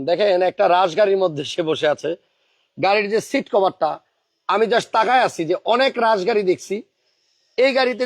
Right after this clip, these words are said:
যে সিট কভারটা ইনস্টল করা হয়েছে, এটা একটা রুচির ব্যাপার।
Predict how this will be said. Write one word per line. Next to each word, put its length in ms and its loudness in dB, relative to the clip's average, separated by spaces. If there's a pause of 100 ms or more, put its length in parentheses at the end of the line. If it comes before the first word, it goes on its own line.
যে 80 0
সিট 280 -6
কভারটা 260 0
ইনস্টল 320 -2
করা 200 2
হয়েছে, 300 2 (480)
এটা 300 2
একটা 240 -2 (480)
রুচির 380 -4
ব্যাপার। 280 -2